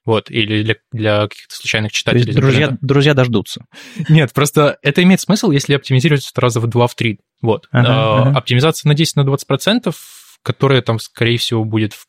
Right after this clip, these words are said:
Speaker 1: большинстве случаев, она никакого особого эффекта не принесёт. По моему опыту оптимизации, они в основном полезны каким-то крупным бизнесам, либо которые зарабатывают на e-коммерце.
Speaker 2: Мгм.
Speaker 1: Потому что чем быстрее сайт, тем больше выручка, либо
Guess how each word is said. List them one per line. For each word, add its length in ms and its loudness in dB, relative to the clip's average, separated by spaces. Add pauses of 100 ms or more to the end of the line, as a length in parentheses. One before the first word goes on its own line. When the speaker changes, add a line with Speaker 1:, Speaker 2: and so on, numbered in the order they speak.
Speaker 1:
большинстве 720 -4
случаев, 720 -4
она 260 -2
никакого 300 -4
особого 240 -2
эффекта 220 -8
не 100 -4
принесёт. 340 -4 (420)
По 80 0
моему 220 4
опыту 220 -2
оптимизации, 500 0
они 180 6
в 40 4
основном 500 2
полезны 640 0
каким-то 340 -2
крупным 380 2
бизнесам, 340 2
либо 140 -2
которые 260 -2
зарабатывают 480 0
на 120 0
e-коммерце. 480 -4 (280)
Speaker 2:
Мгм. 240 4
Speaker 1:
Потому 200 0
что 100 -14 (120)
чем 180 -4
быстрее 260 -4
сайт, 340 -4
тем 640 -4 (160)
больше 420 -2
выручка, 340 -6
либо 920 -4